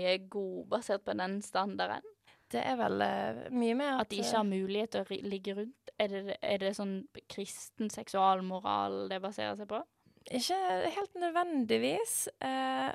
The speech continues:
Speaker 2: men at, eh, så det som er med, med incels og ofte syn på kvinner, det er ofte mer en slags resentment, at man avskyr kvinner på en, på en litt spesiell måte.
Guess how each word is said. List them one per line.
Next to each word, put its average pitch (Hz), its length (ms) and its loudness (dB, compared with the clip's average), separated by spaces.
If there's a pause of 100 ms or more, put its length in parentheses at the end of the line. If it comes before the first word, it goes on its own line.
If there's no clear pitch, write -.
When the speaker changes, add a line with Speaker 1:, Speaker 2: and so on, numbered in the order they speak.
Speaker 2:
men 277 240 0
at, 269 260 -4
eh, 254 380 -2 (920)
så 262 140 -12
det 277 160 -2
som 269 180 -4
er 269 100 0
med, 233 400 0 (420)
med - 140 -2
incels 233 520 2
og 220 280 2
ofte 226 200 -6
syn 240 240 -4
på 220 80 -6
kvinner, 208 500 2 (520)
det 254 100 2
er 254 80 4
ofte 247 220 -2
mer 240 260 2
en 220 220 0
slags - 340 -4 (140)
resentment, 208 1000 -2 (320)
at 220 160 -6
man 214 260 0 (440)
avskyr 214 500 0 (760)
kvinner 208 240 2
på - 140 -2
en, 202 300 2 (240)
på 220 100 -8
en 214 60 -2
litt 220 140 -4
spesiell 208 320 0
måte. 196 460 4